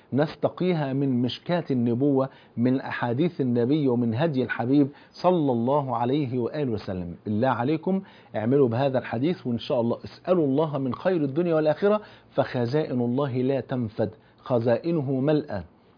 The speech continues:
يقول جل وعلا في الحديث القدسي الذي رواه مسلم: "يا عبادي، لو أن أولكم وآخركم وإنسكم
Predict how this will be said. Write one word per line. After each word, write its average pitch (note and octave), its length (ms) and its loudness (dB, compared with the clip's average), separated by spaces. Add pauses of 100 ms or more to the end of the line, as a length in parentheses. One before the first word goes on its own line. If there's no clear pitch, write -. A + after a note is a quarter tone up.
يقول C3 380 2
جل C#3+ 240 0
وعلا B2+ 360 0 (320)
في B2+ 80 0
الحديث B2 560 0 (220)
القدسي D#3+ 480 0
الذي C3 240 2
رواه D3 140 4
مسلم: D#3+ 380 -2
"يا B2+ 140 0
عبادي، A2+ 600 -2 (300)
لو C3+ 200 6 (120)
أن F3+ 300 2
أولكم D#3 1040 0
وآخركم E3 1120 0
وإنسكم G3+ 800 0